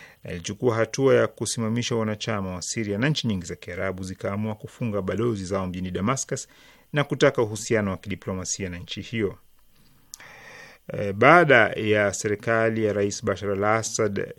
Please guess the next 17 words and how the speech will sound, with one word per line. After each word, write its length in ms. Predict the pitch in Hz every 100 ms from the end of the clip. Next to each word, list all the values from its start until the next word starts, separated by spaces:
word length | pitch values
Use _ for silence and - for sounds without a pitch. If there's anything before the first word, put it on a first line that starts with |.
| -
wa 100 | 104
Syria 320 | - 117 104
kupata 420 | 101 - - 98 101
ushindi 600 | 92 - 123 110 95 87 - - _ _ _ -
kwa 220 | 127 107
kuyasambaratisha 1080 | - - 110 104 - 101 95 95 104 - 104
magaidi 920 | 98 92 98 107 113 110 117 104 95 - - - - _
na 360 | - 101 107 120
kuzima 520 | - 110 117 123 117
njama 540 | 104 113 123 120 117 104 -
ya 360 | 139 101 104 107
pamoja 420 | 123 117 127 120
ya 80 | 117
Waarabu 500 | 113 113 123 123 113
na 120 | 110
wa 80 | 104
Magharibi, 560 | 104 104 104 95 85